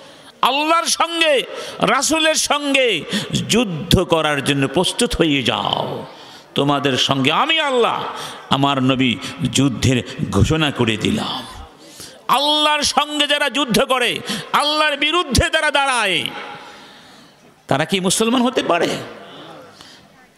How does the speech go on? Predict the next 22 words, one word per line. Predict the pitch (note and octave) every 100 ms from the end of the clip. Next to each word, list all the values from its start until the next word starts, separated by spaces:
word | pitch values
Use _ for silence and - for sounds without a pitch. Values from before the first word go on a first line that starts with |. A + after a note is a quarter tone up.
| -
তারা | B3+ C#4+
শুধু | B3+ - D4 D4+ C#4+
জাহান্নামী | A3 C4 D#4 D#4+ D#4+ D#4+ D#4+
নয়, | D#4+ D4+ A#3+ D3+ - - - - -
বরং | - C#4 D4+ C4+ - -
চূড়ান্ত | F#4+ F#4+ F#4+ F#4+ F#4 D#4 C4 - - - - - - - - - -
উদ-, | G#3 F3 - C4+
উদ্ধত | G#3 D#3+ A#3 G3+
জাহান্নামী, | F3 A#2+ D#3+ C3+ B2+ B2 A#2+ - - - - -
ভয়ানক | - F3 G#3 A3 G#3+ G#3 E3+
জাহান্নামী, | F#3+ F3 F#3+ F3+ E3+ D#3+ C3+ B2+ - - -
আল্লাহর | - D4+ D4+ D4
বিরুদ্ধে | D4 F4+ E4+ A#3
যুদ্ধ | G#3 F#3+
শুরু | G#3 F3+ E3
করেছে। | D#3 D3 - - C#3 - - - -
অথচ | F3 G#3+ F#3 D#3+
সেই | E3
সুদ | - E3
আমাদের | D3+ D3 C#3+
সমাজে | C#3 D#3 D#3+ E3 - - - - - - - - - - - -
আছে, | - C3 - E2+